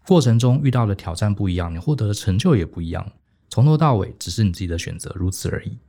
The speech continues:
好，就是这样。那我觉得这些伟大的人啊，并没有少，呃，他得到了很多没错，可是他这个代价也并没有比较少。我觉得你从这几个人的人生中，你就可以看到。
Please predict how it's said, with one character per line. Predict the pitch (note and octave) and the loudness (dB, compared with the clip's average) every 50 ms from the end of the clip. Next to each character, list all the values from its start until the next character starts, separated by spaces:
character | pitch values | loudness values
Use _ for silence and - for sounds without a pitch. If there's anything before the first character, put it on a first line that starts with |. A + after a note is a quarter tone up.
| _ _ _ _ _ _ _ _ _ _ | _ _ _ _ _ _ _ _ _ _
好， | - F#2+ F2+ - - _ _ _ - | -8 -8 -8 -8 -12 _ _ _ -6
就 | - G2+ | -4 -2
是 | - G#2+ | -2 -2
这 | F#2+ - | -2 -2
样。 | F#2+ F2+ G#2+ - | -2 -4 -4 -2
那 | - D3+ | 0 2
我 | D#3+ C3+ G2+ F#2 | 4 4 2 2
觉 | - G#2+ | 0 -2
得 | G#2+ A#2 A2+ A#2+ B2+ - _ _ _ _ _ - - _ | 0 0 0 0 -2 -4 _ _ _ _ _ -20 -14 _
这 | - E3+ | -2 -2
些 | D#3+ - D#3+ D#3 D#3+ D#3 | 0 0 2 2 2 2
伟 | C3 G#2 F2 | 0 0 -2
大 | F2 A2 B2 A#2 | 0 0 0 0
的 | G2+ F#2+ | 0 0
人 | F2+ E2 E2 E2 | -2 -4 -6 -8
啊， | D#2+ E2+ - | -10 -4 0
并 | A3 A3+ G#3+ | 4 6 6
没 | F#3+ E3+ | 8 6
有 | D3+ C#3 | 6 4
少， | - - - - - - D#2+ - - - _ _ _ _ _ _ _ _ | 2 -2 -6 -8 -6 -6 -6 -6 -8 -20 _ _ _ _ _ _ _ _
呃， | - - F#2+ E2+ E2 - | -2 -2 0 0 -2 -4
他 | - - - F3 | -6 -4 0 0
得 | F3 - - | 2 2 4
到 | C#3 D3 C3 | 4 4 4
了 | G#2+ | 4
很 | F2+ E2 | 2 0
多 | - F#2+ F#2 | -2 -2 -2
没 | F#2 F2+ E2+ | -2 -2 -4
错， | - - F#2+ F2 | -6 -6 -6 -6
可 | - G2 | -4 -4
是 | G#2+ | -4
他 | A#2 C#3 C#3+ D3 - - _ _ - | -2 0 0 -2 -2 -4 _ _ -16
这 | - C3+ | -12 -8
个 | - E3 | -8 -4
代 | - F#3 E3+ B2+ | -2 0 2 2
价 | A2+ - - - C3+ F#2+ | 2 0 0 -2 0 0
也 | F2+ E2+ | 0 -2
并 | - C3 C3 | 0 2 2
没 | A2+ | 4
有 | G#2 G2+ | 2 2
比 | - F#2+ | 0 -4
较 | - - G2+ | -6 -8 -8
少。 | G#2+ - - - - - _ _ _ _ _ _ _ _ _ _ _ _ | -8 -8 -8 -8 -10 -10 _ _ _ _ _ _ _ _ _ _ _ _
我 | - A2 | -2 0
觉 | B2 D3 | 2 4
得 | D#3+ | 6
你 | D#3+ C#3 G#2+ F#2 | 6 4 4 2
从 | - G#2 G#2 G#2+ | 2 0 2 2
这 | A#2 C3 | 2 0
几 | A2+ - - F#2+ | 0 -2 -4 -6
个 | - F#2 | -6 -4
人 | F2+ F2 F2 F2+ | -4 -2 -2 -2
的 | F2+ | -2
人 | F2+ F#2 F#2 F#2 | -2 -2 -2 -2
生 | - G2+ G#2 G#2 | -2 -2 -2 0
中， | G2+ G2 F#2 F#2 F2+ | 0 0 0 0 0
你 | E2+ | 0
就 | - - F2 | -2 -4 -4
可 | - - | -4 -2
以 | F#2+ E2+ | -4 -4
看 | - - - E2 E2 | -2 -2 -2 -2 -2
到。 | - E2+ - - | -2 -4 -6 -8